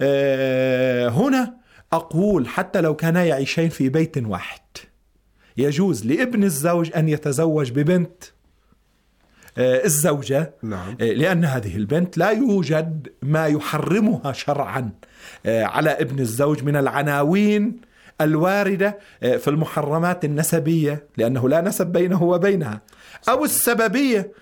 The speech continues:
Speaker 1: لأنه لا سبب مباشرة، آه، بينه، آه، وبين، ولا غير مباشر أيضاً يحرم بينه وبين هذه،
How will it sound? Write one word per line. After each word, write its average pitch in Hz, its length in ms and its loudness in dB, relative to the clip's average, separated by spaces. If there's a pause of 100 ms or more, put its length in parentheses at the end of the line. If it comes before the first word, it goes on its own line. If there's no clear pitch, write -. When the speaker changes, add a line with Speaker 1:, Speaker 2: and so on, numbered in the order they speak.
(120)
Speaker 1:
لأنه 180 360 2
لا 269 120 2
سبب 165 380 -2
مباشرة، 135 880 -2 (320)
آه، 107 240 0
بينه، 165 720 2 (300)
آه، 110 200 2
وبين، 139 560 0
ولا 220 240 2
غير 214 200 0
مباشر 170 480 -2
أيضاً 123 200 0
يحرم 117 560 -2 (280)
بينه 160 340 2
وبين 143 380 0
هذه، 151 480 -2